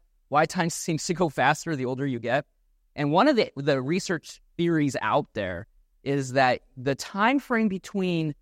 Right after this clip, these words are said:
you and your birth, as it gets longer, the percentage of what one day means gets smaller. So, for example, I have lived roughly sixteen thousand days. Asher has lived roughly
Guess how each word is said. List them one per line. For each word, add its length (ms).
you 240
and 120
your 140
birth, 560
as 140
it 60
gets 220
longer, 720
the 80
percentage 580
of 140
what 240
one 340
day 220
means 520
gets 160
smaller. 680
So, 280
for 200
example, 540
I 160
have 180
lived 240
roughly 440
sixteen 540
thousand 440
days. 460
Asher 320
has 200
lived 240
roughly 400